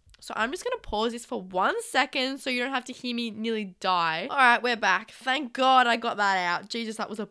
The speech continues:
big fucking cough. Anywho, so back to how I'm feeling now. Where am I at? What is going on inside Jess's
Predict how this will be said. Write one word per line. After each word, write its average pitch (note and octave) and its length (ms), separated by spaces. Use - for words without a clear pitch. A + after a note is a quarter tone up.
big C4 300
fucking G3 440
cough. F#3 500
Anywho, G#3+ 520
so C4+ 440
back B3 400
to G4 320
how G#3+ 380
I'm G3+ 220
feeling F#3 420
now. E3 300
Where A#3+ 420
am F4 140
I F4 220
at? G3 260
What C4+ 200
is F4+ 140
going E4+ 260
on A#3 220
inside G3 800
Jess's F3 500